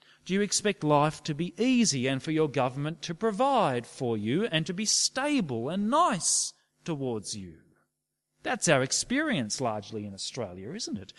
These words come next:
But it's not the normal experience in our world, and we shouldn't expect it to continue forever, in our country. Human rulers are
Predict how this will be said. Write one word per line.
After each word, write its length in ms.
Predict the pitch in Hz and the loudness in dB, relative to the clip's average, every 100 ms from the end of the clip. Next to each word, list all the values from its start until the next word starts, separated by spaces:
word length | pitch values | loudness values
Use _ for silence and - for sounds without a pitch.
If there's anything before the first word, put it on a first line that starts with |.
| - - | -18 -2
But 100 | 277 | 2
it's 140 | 311 | 2
not 140 | 277 277 | 0 4
the 100 | 233 | 8
normal 500 | 175 170 226 226 139 | 12 12 12 10 6
experience 760 | 135 - - 220 143 113 143 - | 4 0 4 4 4 2 0 -2
in 160 | 170 | -2
our 180 | 190 220 | 2 2
world, 600 | 226 330 359 180 110 107 - - | 2 2 4 4 4 -4 -12 0
and 140 | 233 | 6
we 80 | 208 | 6
shouldn't 300 | - 196 190 | 6 2 0
expect 580 | 254 - - - 359 - | 2 2 2 0 -2 -4
it 140 | 262 - | -8 -8
to 60 | |
continue 560 | - 165 143 185 147 135 | -4 -4 0 0 0 -2
forever, 560 | - 127 123 101 101 - _ _ _ | -4 -2 -2 -2 -6 -8 _ _ _
in 300 | 175 147 120 - | 0 2 0 -2
our 260 | 147 127 107 | 0 0 -2
country. 680 | - 127 104 - - - _ _ _ 143 _ _ _ _ _ _ _ _ _ _ _ _ _ _ _ | -6 -8 -8 -10 -12 -18 _ _ _ -20 _ _ _ _ _ _ _ _ _ _ _ _ _ _ _
Human 540 | _ - 196 254 240 165 | _ -2 4 6 6 6
rulers 840 | 117 98 85 90 160 165 - - _ _ _ _ _ _ _ _ _ _ _ - | 4 0 -2 -6 -4 -2 0 -2 _ _ _ _ _ _ _ _ _ _ _ -12
are 180 | 131 | -8